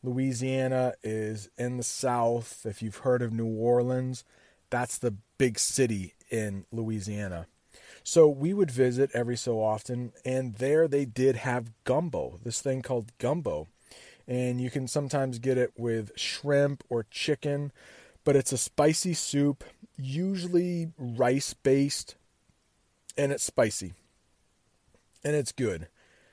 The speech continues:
And, um, I think it just came from having a bunch of, uh, leftover ingredients. So people living in Louisiana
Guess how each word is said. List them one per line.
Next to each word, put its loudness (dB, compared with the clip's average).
And, -2
um, -2
I -8
think -6
it 0
just -4
came -2
from 2
having 0
a 2
bunch 0
of, 0
uh, 4
leftover 2
ingredients. -4
So 2
people -2
living 0
in 0
Louisiana -2